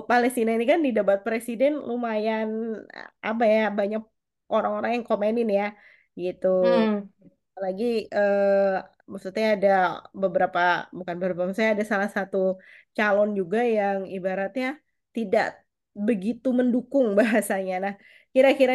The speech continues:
Speaker 1: nih dengan
Speaker 2: Hmm.
Speaker 1: Indonesia se-, sejarahnya dari dulu misalnya mendukung, terus apalagi Bu Retno kemarin udah berapi-api selalu pakai shell Palestina ya. Gimana sih ketika nanti misalnya ada perbedaan, wah, pertama dalam sejarah Indonesia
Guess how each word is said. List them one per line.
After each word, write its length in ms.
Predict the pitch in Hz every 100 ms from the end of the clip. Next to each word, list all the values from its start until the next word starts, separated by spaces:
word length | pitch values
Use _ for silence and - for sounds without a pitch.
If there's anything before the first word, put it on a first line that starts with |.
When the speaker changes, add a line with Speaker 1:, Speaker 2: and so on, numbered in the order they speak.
| 240
Speaker 1:
nih 80 | 220
dengan 180 | 208 202
Speaker 2:
Hmm. 180 | 202 190 _ -
Speaker 1:
Indonesia 480 | 226 220 220 214 247 233 226 247
se-, 100 | 220 - 202
sejarahnya 540 | 220 202 202 202 233 208 202
dari 160 | 196 196
dulu 180 | 202 202 202 214
misalnya 260 | 220 196 202
mendukung, 520 | 208 262 254 226 220 220
terus 160 | 214 240
apalagi 240 | 208 196 196
Bu 60 | 196 190
Retno 200 | 190 196 208
kemarin 300 | 196 202 202 190 - 196
udah 200 | 185 185 190 - - -
berapi-api 600 | 185 190 196 196 220 254 233 240
selalu 200 | 220 208
pakai 160 | 214 196
shell 180 | - 185 180
Palestina 520 | 190 196 - 233 226 202
ya. 60 | 196 196
Gimana 260 | 202 226 262
sih 100 | 320 285
ketika 260 | 254 226 233 226
nanti 240 | 202 202 254 226
misalnya 360 | 220 208 208 196 190
ada 160 | 196 240 240 _ _ -
perbedaan, 800 | 220 208 208 202 196 - 214 208 208 202 208
wah, 160 | 240 190 196
pertama 340 | 208 196 190 190 190
dalam 160 | 190 208
sejarah 280 | 196 220 214
Indonesia 380 | 190 190 214